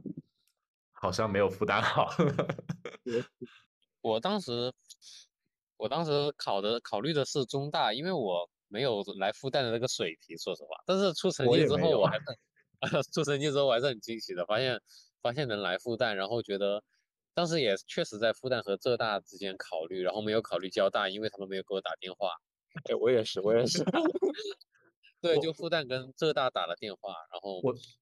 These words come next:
Speaker 1: 我收到了浙-，交大的短信，然后复旦没有打电话。<laughs>
Speaker 2: 然后，然后当时觉得，呃，我在复旦的就是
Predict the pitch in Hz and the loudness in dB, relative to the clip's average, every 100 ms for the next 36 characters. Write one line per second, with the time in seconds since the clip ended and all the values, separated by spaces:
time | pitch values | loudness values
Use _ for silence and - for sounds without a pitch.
0 | _ _ _ _ _ _ _ _ _ 117 | _ _ _ _ _ _ _ _ _ 0
1 | 107 143 139 123 - 143 - 123 127 120 | 2 4 4 2 0 -6 -2 0 2 0
2 | 107 92 - - 104 - 107 110 127 123 | 0 0 -2 -4 -6 -8 -4 -2 0 0
3 | 120 107 101 110 90 - 87 90 98 - | 0 2 2 0 -2 -2 -4 -4 -4 -4
4 | - - - _ 170 - 156 156 160 - | -6 -10 -18 _ -4 -2 -4 -6 -10 -10
5 | - - - _ _ _ _ _ _ _ | -12 -14 -18 _ _ _ _ _ _ _
6 | _ _ 110 143 139 117 127 139 139 139 | _ _ -2 2 4 4 2 0 -2 -2
7 | 120 120 123 127 - _ _ _ _ 120 | 0 2 2 0 -8 _ _ _ _ -4
8 | 104 101 101 104 104 143 135 120 - 151 | -2 0 -2 -2 0 0 2 0 -2 -2
9 | 156 143 117 104 95 95 - 117 - 110 | -2 0 2 4 2 0 -4 -10 -6 -6
10 | 101 101 | -6 -8